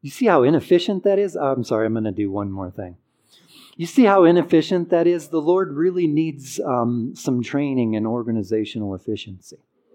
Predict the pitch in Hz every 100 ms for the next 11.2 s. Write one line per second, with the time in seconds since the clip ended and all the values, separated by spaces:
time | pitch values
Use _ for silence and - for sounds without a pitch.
0 | _ _ _ _ _ - _ _ _ _
1 | _ _ - 214 233 226 185 220 277 254
2 | - 262 277 214 147 131 135 135 190 285
3 | 254 156 135 104 131 98 95 82 _ _
4 | _ _ 480 - - - - 226 - -
5 | - 160 170 269 302 - _ - - 202
6 | 143 160 185 208 220 214 220 226 220 208
7 | 160 156 151 147 143 113 107 120 - 180
8 | 196 202 202 196 196 - 180 180 180 165
9 | - 139 123 - _ _ - 131 151 180
10 | 196 202 185 175 160 131 165 160 147 147
11 | 147 143